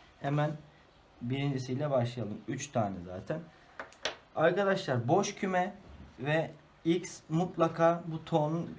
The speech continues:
elemanı olacak. Kesinlikle bu ikisi olmak zorunda. Bir tanesi bile olmazsa topolojik yapı veya topolojik uzaydan bahsedemiyoruz.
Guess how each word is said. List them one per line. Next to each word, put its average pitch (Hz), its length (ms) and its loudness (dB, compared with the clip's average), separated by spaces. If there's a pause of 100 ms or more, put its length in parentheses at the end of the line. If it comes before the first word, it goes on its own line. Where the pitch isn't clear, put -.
elemanı 139 400 0
olacak. 95 320 -4 (1000)
Kesinlikle 156 600 0
bu 147 80 2
ikisi - 300 -4
olmak 127 380 0
zorunda. 101 440 -6
Bir 151 100 -2
tanesi 120 420 0
bile 110 140 -2
olmazsa 131 680 0 (500)
topolojik 127 540 -4 (320)
yapı 127 300 -2
veya 113 260 0
topolojik 123 480 -2
uzaydan 127 500 -2
bahsedemiyoruz. 120 760 -4